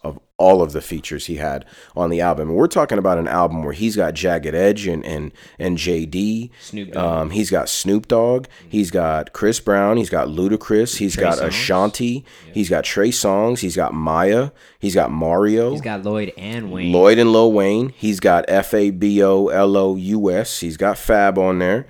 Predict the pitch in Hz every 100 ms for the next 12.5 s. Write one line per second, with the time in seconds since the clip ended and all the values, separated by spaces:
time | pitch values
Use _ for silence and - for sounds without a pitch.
0 | - 85 - 98 87 90 - - 104 110
1 | 113 90 87 107 117 - 104 82 87 98
2 | 90 - 104 110 92 95 87 - 147 117
3 | 95 87 - - - - 147 180 - 120
4 | 123 82 80 - 135 147 101 90 64 87
5 | - - 92 87 87 98 107 110 - -
6 | 85 80 78 80 85 - - - 151 123
7 | 69 - 104 101 87 - 82 92 123 -
8 | _ _ - 95 - - 76 - - 98
9 | 98 104 101 110 92 87 87 90 - 98
10 | 101 - 92 107 123 104 76 82 92 -
11 | - - 82 80 78 65 80 78 90 -
12 | - 120 139 87 80